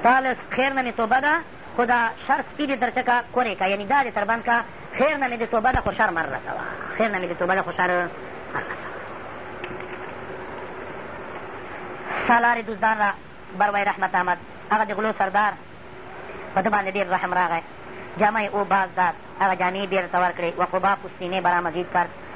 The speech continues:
او یو ښه پوستین یې هغه باندې زیاتي ورکړ. پوستین هغه چمړې نه به جوړ شوی و، ښه کوټ و غټ. هغه یې ورله ورکړ. و درمې چند څه روپۍ یې ورله ورکړې. حکایت. منجمي بخانهٔ خود درآمد.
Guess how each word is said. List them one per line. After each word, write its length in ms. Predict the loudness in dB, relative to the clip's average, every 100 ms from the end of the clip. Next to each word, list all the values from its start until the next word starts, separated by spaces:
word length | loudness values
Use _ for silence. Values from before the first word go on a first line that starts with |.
| 0
او 60 | 2
یو 120 | 4
ښه 100 | 0
پوستین 520 | 0 -2 -2 -2 0
یې 60 | 2
هغه 120 | 2
باندې 240 | 2 0
زیاتي 240 | 0 0 0
ورکړ. 200 | -2 -2 -4
پوستین 320 | -2 0 2
هغه 240 | 2 2 0
چمړې 220 | -2 0
نه 60 | 2
به 100 | 2
جوړ 180 | 0 0
شوی 120 | 0
و، 80 | 0
ښه 60 | 0 2
کوټ 260 | 0 2
و 100 | 2 2
غټ. 80 | 0 -2 -14 -14 0
هغه 180 | 2 4
یې 40 | 4
ورله 200 | 6 4
ورکړ. 200 | 4 2
و 100 | 2
درمې 400 | 2 2 0 0
چند 140 | -2 -2
څه 20 |
روپۍ 240 | -2 2 2
یې 40 |
ورله 200 | 4 2
ورکړې. 300 | 0 -2 -6 -10 -10 -12 -12 -10 -10 -10 -10 -10 -10 0
حکایت. 320 | 2 4 2 -2 -10 -16 -14 -14 -14 -14 -12 -12 -6 0
منجمي 440 | 2 2 0 0
بخانهٔ 380 | 2 2 2 0
خود 220 | 0 2
درآمد. 340 | 4 4 2